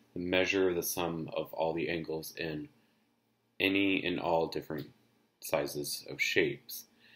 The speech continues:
So let's say we have a quadrilateral, a pentagon, hexagon, octagon, whatever it may be, we will be able to find the sum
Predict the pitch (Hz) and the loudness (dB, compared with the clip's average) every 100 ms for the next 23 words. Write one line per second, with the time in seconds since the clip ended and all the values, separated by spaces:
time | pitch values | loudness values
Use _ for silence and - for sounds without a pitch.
0 | - - - 95 87 87 95 87 85 82 | -20 -20 0 4 4 4 6 8 8 4
1 | - 82 76 80 - 110 98 98 92 82 | 2 0 -2 -4 0 2 4 4 4 4
2 | 73 71 - - - 101 85 80 69 67 | 0 -4 -8 -12 -4 -4 -4 -6 -6 -8
3 | - - 98 - 87 78 71 69 - - | -6 -2 -2 -2 -4 -4 -6 -10 -10 -2
4 | 92 - 85 78 73 73 - 85 - 90 | -2 -2 -4 -4 -6 -12 -4 -4 -2 0
5 | 92 98 95 92 87 85 85 98 139 - | 2 2 2 2 0 0 -2 -2 -4 -8
6 | - - _ - - _ - 92 104 107 | -20 -20 _ -20 -20 _ -2 4 4 4
7 | 107 - 107 95 82 90 92 - 90 82 | 0 -4 0 0 2 4 2 2 0 2
8 | 90 117 123 - - 90 - - 87 82 | 2 0 -4 -10 -6 -2 0 0 0 2
9 | 135 | 0